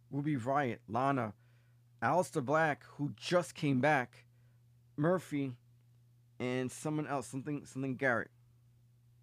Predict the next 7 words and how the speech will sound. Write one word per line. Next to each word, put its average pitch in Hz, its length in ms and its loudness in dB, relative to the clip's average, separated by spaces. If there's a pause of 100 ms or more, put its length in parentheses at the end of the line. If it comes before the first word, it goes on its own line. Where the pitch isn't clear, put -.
(600)
You 120 100 -4
know, 120 120 -2
it's 123 160 -8
kinda 156 220 -6
sad 135 400 2
that 117 160 -4
wrestlers 123 480 -2